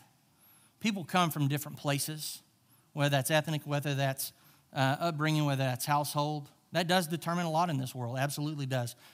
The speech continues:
What can we do to help and encourage others? I can tell you the one thing we must do is that we must look at Scripture that says we are all created in the image of God.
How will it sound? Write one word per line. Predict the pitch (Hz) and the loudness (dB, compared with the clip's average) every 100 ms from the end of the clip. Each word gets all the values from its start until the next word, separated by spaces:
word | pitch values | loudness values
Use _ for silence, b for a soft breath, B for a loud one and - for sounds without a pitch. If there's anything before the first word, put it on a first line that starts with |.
| B B | B B
What | 156 208 | 0 0
can | - 170 214 233 | 0 -2 0 0
we | 175 147 | -2 -2
do | 123 131 120 143 - | -2 -2 -2 -8 -12
to | - 139 | -4 0
help | 147 143 | 0 0
and | 135 | -2
encourage | 127 135 127 117 | -2 -2 -4 -2
others? | 120 117 - - - _ _ b b b b b b b | -4 -4 -10 -16 -20 _ _ b b b b b b b
I | |
can | 160 170 | 2 4
tell | 233 | 4
you | 247 | 2
the | 180 | 2
one | 160 190 190 | 2 2 2
thing | 185 185 | 2 2
we | 175 | 2
must | 170 170 151 135 | 2 2 0 -4
do | 123 120 120 _ _ _ _ _ _ b b b b | -4 -4 -12 _ _ _ _ _ _ b b b b
is | 151 | 0
that | 147 | 2
we | 156 | 2
must | 160 175 165 | 4 4 4
look | 175 185 | 0 0
at | 220 | -2
Scripture | - 165 139 - 123 135 - - | -4 0 0 0 -4 -4 -10 -4
that | 151 | -2
says | - 160 143 | 0 0 0
we | 147 | 2
are | 143 | 2
all | 160 | 2
created | - 151 143 | 0 0 2
in | |
the | 139 | 2
image | 135 131 | 2 0
of | 120 | -4
God. | 123 113 117 | -6 -6 -10